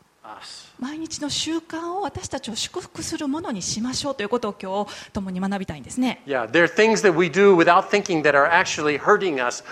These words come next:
Speaker 1: What can we do every day that blesses us?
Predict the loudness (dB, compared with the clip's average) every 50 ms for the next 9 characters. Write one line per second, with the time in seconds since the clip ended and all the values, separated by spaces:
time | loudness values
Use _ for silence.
0 | -16 -12 2 4 4 4 4 2 2 2 4 4 2 2 2 2 0 2 2 2
1 | 2 4 2 2 0 0 -4 -2 -2 -4 -2 0 0 0 0 -2 -4 -8 -12 -18
2 | -20 -20 _ -6 -2 -2 -2 -2 -2 -12 -20 _ _ _ _ _ -20 -6 -4 -2
3 | -2 -2 -4 -6 -8 -12 -12 -10 -8 -10 -10 -10 -14 -18 -20 -20